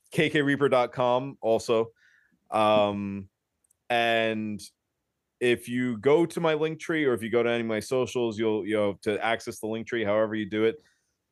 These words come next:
Pentagon Approved comes out February twenty-fourth. There's a Spotify pre-save link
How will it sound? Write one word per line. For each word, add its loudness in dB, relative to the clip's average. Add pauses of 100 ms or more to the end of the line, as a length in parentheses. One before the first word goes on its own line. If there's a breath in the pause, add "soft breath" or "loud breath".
(180)
Pentagon 2
Approved -4
comes -2
out 2
February 2
twenty-fourth. 0
There's 2
a 0
Spotify 0
pre-save -4
link -6